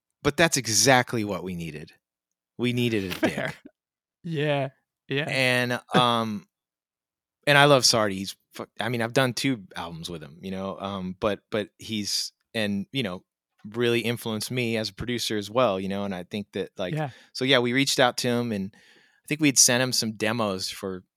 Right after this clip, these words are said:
Speaker 1: for the Water and Solutions, and he got back to us, and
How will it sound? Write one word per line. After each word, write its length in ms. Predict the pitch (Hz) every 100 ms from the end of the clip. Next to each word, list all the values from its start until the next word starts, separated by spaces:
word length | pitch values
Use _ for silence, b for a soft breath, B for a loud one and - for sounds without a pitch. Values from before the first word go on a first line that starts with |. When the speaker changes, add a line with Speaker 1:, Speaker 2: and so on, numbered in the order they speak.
| _
Speaker 1:
for 80 | 107
the 240 | 95 90 _ _ -
Water 180 | 101 98
and 80 |
Solutions, 480 | - 104 98 92 85
and 200 | 90 87 - _ _ _ _ _ _ _ _
he 100 | 123
got 180 | 143 131
back 220 | 131 127
to 180 | - 131
us, 260 | 127 127 -
and 180 | 104